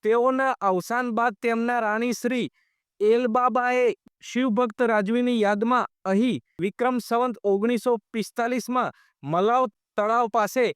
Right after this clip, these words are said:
કેશરેશ્વર મહાદેવ બંધાવ્યું. સ્થાપત્યો આવેલા છે, જેની કોતરણી વખણાય છે.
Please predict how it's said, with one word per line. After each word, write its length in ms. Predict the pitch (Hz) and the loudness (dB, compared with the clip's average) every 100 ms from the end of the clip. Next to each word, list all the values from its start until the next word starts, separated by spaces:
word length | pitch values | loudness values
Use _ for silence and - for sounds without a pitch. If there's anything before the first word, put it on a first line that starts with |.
| _ _ _ - | _ _ _ -2
કેશરેશ્વર 880 | 214 196 214 214 240 233 254 254 | 0 0 -2 0 0 0 -2 0
મહાદેવ 540 | 254 220 196 220 247 247 - | 0 0 -2 2 2 0 -4
બંધાવ્યું. 600 | 170 185 180 180 233 247 127 _ | -4 -2 0 0 0 -2 -4 _
સ્થાપત્યો 760 | _ - 185 190 233 - 240 214 - _ _ | _ -8 -6 -2 -4 -2 0 0 -2 _ _
આવેલા 440 | 170 190 226 226 214 | -4 0 2 2 -2
છે, 180 | 214 139 - _ - | -2 -4 -6 _ -14
જેની 420 | 147 196 226 233 | -2 0 2 2
કોતરણી 500 | 214 208 240 247 240 | 2 2 2 0 2
વખણાય 500 | 165 170 180 208 240 | 2 2 0 0 -2
છે. 280 | 190 190 | -2 -2